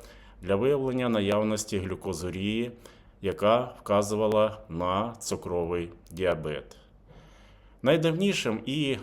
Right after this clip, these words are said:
найпростішим тестом покт був аналіз сечі за допомогою тест-мушки.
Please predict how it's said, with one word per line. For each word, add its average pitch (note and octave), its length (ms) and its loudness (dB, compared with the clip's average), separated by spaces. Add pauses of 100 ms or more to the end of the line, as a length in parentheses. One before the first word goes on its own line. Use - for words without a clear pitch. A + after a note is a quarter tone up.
(140)
найпростішим B2 800 -4
тестом G#2+ 440 -2
покт F#3 440 -4 (300)
був D3+ 240 -4
аналіз B2 420 0
сечі B2+ 260 -4
за G2 140 -2
допомогою G#2 760 0 (220)
тест-мушки. F#2+ 840 -2